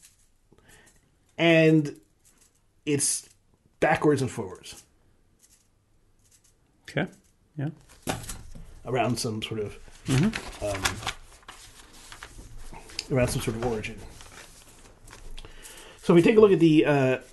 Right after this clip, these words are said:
Speaker 1: at the position with respect to time. Okay? A function, as it were, of this as moving through time.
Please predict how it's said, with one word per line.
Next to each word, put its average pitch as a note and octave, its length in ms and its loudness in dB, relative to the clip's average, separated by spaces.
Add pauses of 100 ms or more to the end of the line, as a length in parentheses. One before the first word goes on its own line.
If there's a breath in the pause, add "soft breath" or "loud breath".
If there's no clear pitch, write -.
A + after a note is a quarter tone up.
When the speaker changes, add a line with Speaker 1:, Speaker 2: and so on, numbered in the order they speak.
(180)
Speaker 1:
at E3+ 140 2
the D3 80 4
position D3 380 2
with C3 140 4
respect F3+ 340 -4
to - 80 -6
time. - 300 -14 (1500)
Okay? C3 300 -12 (1500 soft breath)
A A#2 100 -6
function, D#3 540 0 (760)
as A2+ 140 -8
it A2 100 -12
were, G#2 260 -10 (160)
of A2 160 -10
this - 440 -6 (460 soft breath)
as A#2 260 -6
moving B2+ 280 -2
through B2+ 200 -10
time. - 300 -18